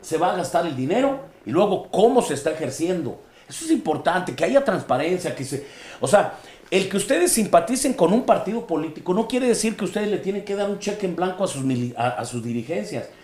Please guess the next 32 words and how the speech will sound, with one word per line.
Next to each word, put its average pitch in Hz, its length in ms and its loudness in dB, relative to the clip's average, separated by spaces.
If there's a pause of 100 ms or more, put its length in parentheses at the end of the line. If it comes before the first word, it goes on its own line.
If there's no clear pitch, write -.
(160)
Tienen 254 360 2
que 202 100 0
decirle, 180 340 0
"Oye, 147 220 -2
a 127 40 -2
ver, - 380 -4 (280)
nosotros 220 420 -2
tenemos 196 320 0
que 185 100 -4
ser 190 200 -2
transparentes, 143 640 -4
nosotros 208 380 -4
tenemos 180 340 -2
que, 226 340 2 (240)
eh, 131 260 0
rendir 139 380 0
cuentas. 160 340 -2
Si 139 120 0
ven 220 200 2
que 185 140 -6
sus 131 140 -6
mili-, 131 300 -2 (320)
que, 120 260 -2
que 127 120 -6
sus 123 160 -8
partidos 156 420 0
no 180 120 4
están 196 400 2 (240)
transparentando 135 800 2
el 135 100 0
dinero 160 320 0
público, 143 500 -4